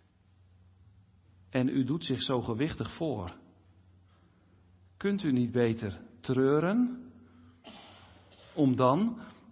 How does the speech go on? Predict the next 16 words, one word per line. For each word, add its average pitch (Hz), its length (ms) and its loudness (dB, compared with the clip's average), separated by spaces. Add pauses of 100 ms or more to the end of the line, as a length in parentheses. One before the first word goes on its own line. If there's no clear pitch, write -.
hem 180 360 2
die 147 180 4
deze 156 380 2
daad 147 380 2
begaan 131 400 0
heeft, 214 480 0 (360)
uit 202 320 2
uw 151 160 4
midden 135 420 4
weg 202 220 0
te 190 100 2
doen? 113 320 2 (2500)
Ik 156 180 -4
heb, 165 280 0 (380)
hoewel 120 440 0
afwezig 131 800 -2